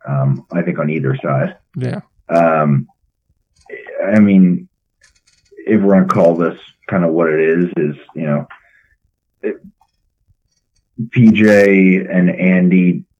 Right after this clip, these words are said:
Speaker 1: did not necessarily, it did not end well for anybody and Andy in Lexington, uh, when he left. Uh, it was sort of trying to find, uh,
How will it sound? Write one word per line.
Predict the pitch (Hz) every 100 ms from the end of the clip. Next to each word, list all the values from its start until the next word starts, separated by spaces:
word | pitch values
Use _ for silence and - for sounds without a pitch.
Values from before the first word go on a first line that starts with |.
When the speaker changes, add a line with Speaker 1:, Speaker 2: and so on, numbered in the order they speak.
| _
Speaker 1:
did | 95 92 76
not | 87 82 82 - _ _ _ _ -
necessarily, | 92 90 87 82 90 92 107 117 135
it | 131 131
did | 143
not | 135 123
end | 120 110
well | 107 107
for | - 101 98
anybody | 110 113 87 76 67 69
and | 71
Andy | 76 76 71 65 67
in | 76
Lexington, | 73 67 - 69 67 64 60 - -
uh, | 67 65
when | 65 80 73
he | 73
left. | 67 69 - _ - - _ _ _ -
Uh, | 82 78 76 71 87
it | 82
was | 82 82 76 -
sort | 90
of | 85 80 - - - _ _ _ _ _
trying | - - 67
to | -
find, | - 67 67
uh, | 62 58